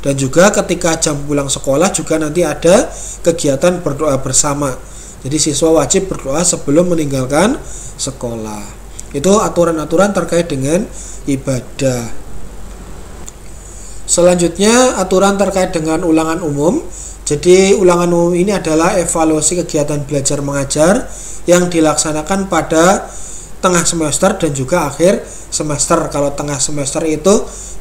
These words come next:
P T S, kalau akhir semester berarti P A S, penilaian akhir semester. Kemudian, siswa wajib mengikuti ulangan umum tersebut sesuai jadwal yang sudah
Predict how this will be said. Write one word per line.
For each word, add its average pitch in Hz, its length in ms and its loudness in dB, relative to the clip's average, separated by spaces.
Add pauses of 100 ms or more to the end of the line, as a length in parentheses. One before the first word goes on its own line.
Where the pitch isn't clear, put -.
P - 80 -
T 151 140 -4 (180)
S, 220 300 4 (420)
kalau 143 880 2 (240)
akhir 147 300 -2
semester 185 420 0
berarti 190 400 0 (320)
P - 80 -6
A 139 320 -6
S, 139 320 -2
penilaian 143 400 -2
akhir 151 400 0 (240)
semester. 123 720 -6 (600)
Kemudian, 165 720 4 (240)
siswa 190 480 4
wajib 214 240 2
mengikuti 180 480 0
ulangan 180 480 2
umum 180 240 0
tersebut 185 560 2
sesuai 170 560 2
jadwal 151 320 0
yang 185 240 4
sudah 156 400 0